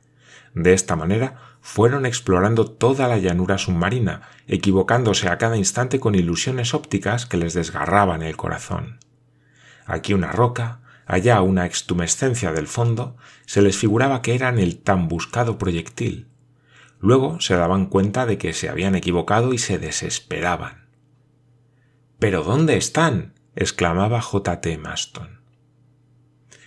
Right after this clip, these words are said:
Y el pobre hombre llamaba a voces a Nicole, Barbicane y Michel Ardan,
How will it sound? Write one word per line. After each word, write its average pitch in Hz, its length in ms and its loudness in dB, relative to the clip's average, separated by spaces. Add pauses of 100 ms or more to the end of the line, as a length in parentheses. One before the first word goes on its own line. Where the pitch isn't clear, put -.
(120)
Y - 100 4
el 185 140 6
pobre 120 280 6
hombre 135 260 0
llamaba 113 420 2
a 110 40 0
voces 127 380 -2
a 98 60 2
Nicole, 127 480 -4
Barbicane 107 580 0
y 85 60 2
Michel 90 320 0
Ardan, 113 440 -2